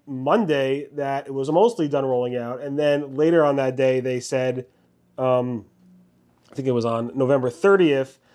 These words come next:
um, that it was finished rolling out at eleven fifty-one A M Eastern, so probably around eleven thirty Eastern or eleven. Um, but again, it's done rolling out. So again, it started on November seventeenth. It took about thirteen days,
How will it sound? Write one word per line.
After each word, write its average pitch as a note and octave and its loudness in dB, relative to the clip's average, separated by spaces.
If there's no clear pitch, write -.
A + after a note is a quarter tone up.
um, C3+ 0
that C#3 0
it D3 -6
was C3+ -2
finished D#3 0
rolling C3+ -2
out C3 0
at C3 -2
eleven C3 -4
fifty-one B2 -4
A C3 -8
M B2+ -8
Eastern, D3 0
so B2+ -2
probably A#2+ -4
around A#2+ -4
eleven A#2+ -8
thirty D#3+ 4
Eastern C#3+ 0
or A#2+ -2
eleven. C#3 0
Um, B2+ 0
but C#3 2
again, C#3+ 2
it's C#3 -8
done D3 0
rolling C#3 0
out. C#3+ 0
So C3+ -2
again, C3+ -4
it C3 -6
started D3 0
on C#3 -4
November C3 -4
seventeenth. C#3 -6
It C3+ -10
took C3 -12
about B2+ -2
thirteen C#3+ -2
days, C3+ -2